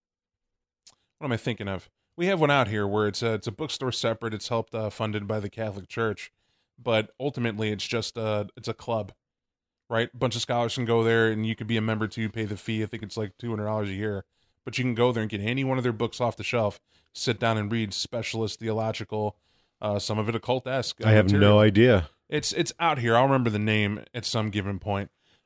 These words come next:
Speaker 1: But, uh, and I said occult. I've never been in there. It might.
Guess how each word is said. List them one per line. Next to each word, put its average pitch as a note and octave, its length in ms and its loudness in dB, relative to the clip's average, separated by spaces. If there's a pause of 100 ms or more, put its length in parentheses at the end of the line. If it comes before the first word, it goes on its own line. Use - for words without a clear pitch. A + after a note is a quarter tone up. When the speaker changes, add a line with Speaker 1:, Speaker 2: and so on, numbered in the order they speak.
Speaker 1:
But, B2+ 160 4
uh, A#2+ 180 10
and C3+ 80 6
I E3+ 100 6
said D3+ 220 0
occult. C#3+ 460 0 (640)
I've B2+ 140 2
never C3+ 180 4
been A2 160 2
in G#2 140 2
there. F2 220 -4 (400)
It B2+ 200 0
might. A2 440 -2